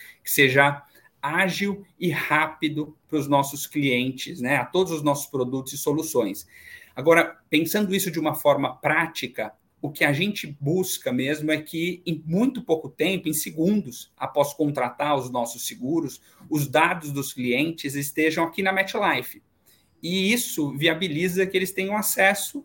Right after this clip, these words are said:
às nossas soluções, produtos e serviços. Então, como exemplo, no plano odontológico, logo após contratar, é, o nosso plano nos canais dos nossos parceiros, pode ser no canal digital, no aplicativo, no internet banking, ou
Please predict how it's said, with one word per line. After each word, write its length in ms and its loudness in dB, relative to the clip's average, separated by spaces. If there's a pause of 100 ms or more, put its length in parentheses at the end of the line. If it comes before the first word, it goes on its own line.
às 120 2
nossas 340 -2
soluções, 640 -2
produtos 480 0
e 40 -6
serviços. 520 -2
Então, 460 2 (400)
como 260 4
exemplo, 540 4
no 240 2
plano 240 2
odontológico, 920 2 (300)
logo 200 6
após 300 2
contratar, 920 -2 (280)
é, 240 2
o 60 -2
nosso 320 0
plano 360 4
nos 200 -2
canais 480 -2
dos 120 -6
nossos 240 -4
parceiros, 640 -2
pode 300 2
ser 200 -2
no 140 -2
canal 320 -2
digital, 540 -4
no 60 0
aplicativo, 640 -6
no 60 -2
internet 440 -2
banking, 460 -2
ou 320 0